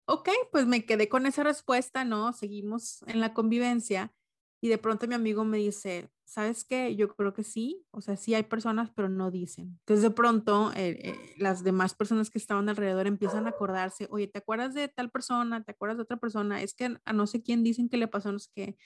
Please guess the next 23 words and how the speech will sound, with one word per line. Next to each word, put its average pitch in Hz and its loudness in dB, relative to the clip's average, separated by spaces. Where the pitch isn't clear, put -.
Oye, 233 8
¿y 226 4
qué 247 2
es 233 2
una 285 0
crisis 254 -2
de 254 -2
ansiedad?". 185 2
Entonces 202 -4
cuando 254 0
yo 226 4
empiezo 226 0
como 185 -4
a - 0
explicar 185 -2
de 214 0
qué 220 -2
se 214 0
trata 208 0
la 208 2
crisis 196 -4
de 202 -2
ansiedad, 208 -2